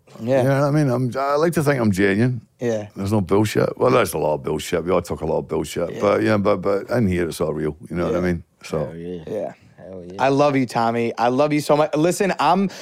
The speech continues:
Speaker 1: just so glad I got to meet you. You are one of my heroes for real, but, like, you're just a good dude.
Speaker 2: Oh, man,
Speaker 1: And,
Speaker 2: appreciate it.
Speaker 1: um, I just, dude, we're like, this is the start of a fucking,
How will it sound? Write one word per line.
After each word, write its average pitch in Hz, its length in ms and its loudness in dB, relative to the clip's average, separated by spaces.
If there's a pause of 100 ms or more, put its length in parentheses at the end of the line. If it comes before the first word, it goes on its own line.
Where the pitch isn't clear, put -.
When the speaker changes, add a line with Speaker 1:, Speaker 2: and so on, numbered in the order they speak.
(140)
Speaker 1:
just 175 300 0
so 185 260 2
glad 151 400 2
I 156 80 2
got 143 160 0
to 135 120 0
meet 147 280 0
you. 156 260 2
You 139 140 2
are 139 100 4
one 156 180 2
of 160 80 2
my 147 200 2
heroes 160 640 0
for 147 180 2
real, 156 260 4
but, 143 200 2
like, 123 340 0 (220)
you're 135 100 2
just 143 200 -2
a 131 60 2
good 117 340 0
dude. 127 380 2 (200)
Speaker 2:
Oh, 90 120 -4
man, 127 260 2
Speaker 1:
And, 117 100 0
Speaker 2:
appreciate 113 220 -2
it. 117 40 2
Speaker 1:
um, 113 380 2
I 120 200 2
just, 117 220 -4
dude, 143 220 0
we're 110 100 0
like, 107 240 -2
this 139 120 -14
is 143 100 -6
the - 0 -
start 123 260 0
of 104 140 -8
a 113 40 -6
fucking, 107 500 -8